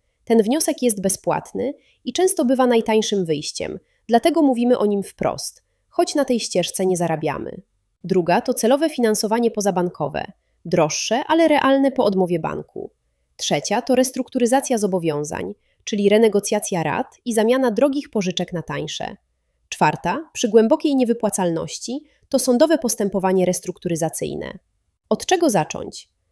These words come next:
Pobierz raport big. Policz całą zaległość razem z odsetkami.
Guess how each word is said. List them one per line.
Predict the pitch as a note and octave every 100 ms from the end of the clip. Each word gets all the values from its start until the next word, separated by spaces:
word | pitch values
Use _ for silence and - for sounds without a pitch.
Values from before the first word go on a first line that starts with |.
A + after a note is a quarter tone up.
| _ _
Pobierz | E4+ D#4+ D4+ -
raport | G3 F#3 E3+ D#3+
big. | D3+ - - _ _ _ _ _ -
Policz | D#4+ D#4 -
całą | - B3+ B3
zaległość | G#3+ G3+ G#3 A3 G#3+ -
razem | F#3+ F#3
z | F#3
odsetkami. | F#3 - F3 - - - -